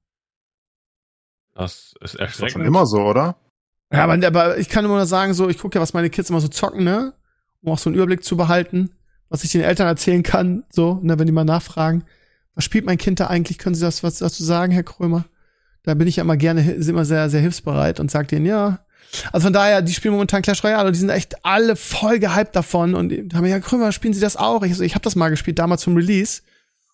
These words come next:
Speaker 3: und fand das auch eine, eine ganze Zeit lang mal ganz nett, aber ja, die zocken das richtig krass und die geben auch schon teilweise Geld dafür aus, ne? Also,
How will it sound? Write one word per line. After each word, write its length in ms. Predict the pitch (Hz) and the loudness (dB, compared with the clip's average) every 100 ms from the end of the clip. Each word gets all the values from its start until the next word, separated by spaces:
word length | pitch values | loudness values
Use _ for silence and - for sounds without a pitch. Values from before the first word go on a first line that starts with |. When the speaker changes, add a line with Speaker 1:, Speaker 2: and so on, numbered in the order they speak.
| _ | _
Speaker 3:
und 120 | 160 | -4
fand 120 | - 185 | -2 0
das 60 | |
auch 80 | 170 | 2
eine, 100 | 180 | 2
eine 180 | 170 165 | 2 2
ganze 260 | 185 180 170 | 0 0 -2
Zeit 240 | 185 180 | 0 0
lang 100 | 175 | 2
mal 100 | 170 | 2
ganz 220 | 170 165 | 0 0
nett, 380 | 190 185 185 - _ | 0 2 0 -6 _
aber 480 | 160 151 156 151 - | -4 0 0 0 -2
ja, 300 | 151 - - _ _ _ _ _ _ _ _ _ | -2 -4 -10 _ _ _ _ _ _ _ _ _
die 60 | 151 | -8
zocken 300 | - 180 175 | -4 -4 -2
das 160 | 170 185 | -2 0
richtig 260 | 175 - | -2 -6
krass 340 | - - 143 180 | -6 -2 -2 0
und 100 | 165 | 2
die 100 | 151 | 4
geben 220 | 208 233 | 2 2
auch 120 | 226 | 0
schon 260 | - 226 214 | 0 -2 0
teilweise 360 | 214 208 202 | 0 0 0
Geld 180 | 196 233 | 0 0
dafür 220 | 139 - | -2 -2
aus, 260 | 113 123 - | -2 -2 -6
ne? 300 | - 165 165 | -6 -4 -6
Also, 420 | - 147 139 143 | -6 -4 0 0